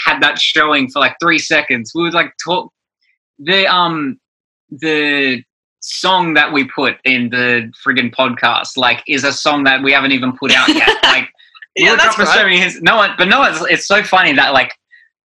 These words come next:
Speaker 1: no one kind of cares, but then, yeah, if you do watch the visual experience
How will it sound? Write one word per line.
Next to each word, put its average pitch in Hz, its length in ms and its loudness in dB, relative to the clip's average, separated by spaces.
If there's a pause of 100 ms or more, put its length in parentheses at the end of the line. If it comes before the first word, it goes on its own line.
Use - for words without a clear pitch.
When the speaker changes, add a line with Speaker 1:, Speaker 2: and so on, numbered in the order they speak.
(220)
Speaker 1:
no 175 280 2
one 226 120 0
kind 190 280 2
of 135 100 -2
cares, 120 440 0
but 123 160 -4
then, 120 480 0 (340)
yeah, 120 240 0
if 139 180 -2
you 147 140 0
do 180 500 0 (180)
watch 156 400 -2
the 190 100 0
visual 175 320 0
experience 135 960 -2